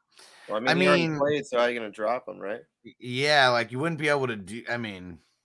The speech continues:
Speaker 1: And, I
Speaker 2: 'cause you
Speaker 1: mean,
Speaker 2: have
Speaker 1: if
Speaker 2: to
Speaker 1: you,
Speaker 2: pick
Speaker 1: if
Speaker 2: up
Speaker 1: in your
Speaker 2: Moreau,
Speaker 1: league,
Speaker 2: like,
Speaker 1: you
Speaker 2: right
Speaker 1: can.
Speaker 2: now.
Speaker 1: If you, if in your league, you can, why not? I mean, if you can do it in your league, go for it.
Speaker 2: In a Dynasty league, we're always looking for the future. But in Njoku, there's not much future. Moreau, not really much future. So if that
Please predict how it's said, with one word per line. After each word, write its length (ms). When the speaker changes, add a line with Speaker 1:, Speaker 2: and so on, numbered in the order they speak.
Speaker 1:
And, 120
I 40
Speaker 2:
'cause 100
you 80
Speaker 1:
mean, 100
Speaker 2:
have 120
Speaker 1:
if 60
Speaker 2:
to 60
Speaker 1:
you, 140
Speaker 2:
pick 100
Speaker 1:
if 60
Speaker 2:
up 80
Speaker 1:
in 40
your 100
Speaker 2:
Moreau, 180
Speaker 1:
league, 100
Speaker 2:
like, 160
Speaker 1:
you 60
Speaker 2:
right 200
Speaker 1:
can. 340
Speaker 2:
now. 100
Speaker 1:
If 100
you, 220
if 180
in 140
your 160
league, 260
you 80
can, 320
why 160
not? 280
I 60
mean, 280
if 140
you 40
can 100
do 100
it 80
in 180
your 120
league, 220
go 180
for 300
it. 100
Speaker 2:
In 120
a 60
Dynasty 640
league, 440
we're 220
always 340
looking 320
for 140
the 100
future. 600
But 240
in 160
Njoku, 580
there's 160
not 220
much 240
future. 420
Moreau, 480
not 280
really 200
much 220
future. 380
So 260
if 220
that 240